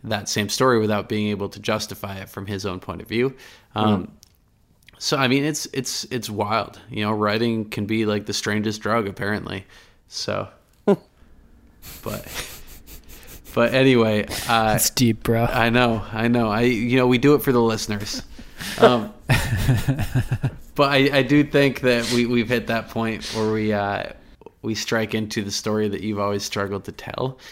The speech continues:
Speaker 1: Um, and you, you sent us a couple examples of stories that, that were really rough for you. Uh, so, uh, you know, I'll let you have at it. And, and you also mentioned that you might go in an entirely different direction, which is also fine.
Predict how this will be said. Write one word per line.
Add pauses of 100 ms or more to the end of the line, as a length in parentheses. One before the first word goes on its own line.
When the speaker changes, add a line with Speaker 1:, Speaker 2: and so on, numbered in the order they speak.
(280)
Speaker 1:
Um, (320)
and
you,
you
sent
us
a
couple
examples
of
stories
that,
that
were
really
rough
for
you. (420)
Uh,
so,
uh, (100)
you
know, (180)
I'll
let
you
have
at
it.
And,
and
you
also
mentioned
that
you
might
go (120)
in
an
entirely
different
direction, (320)
which
is
also
fine.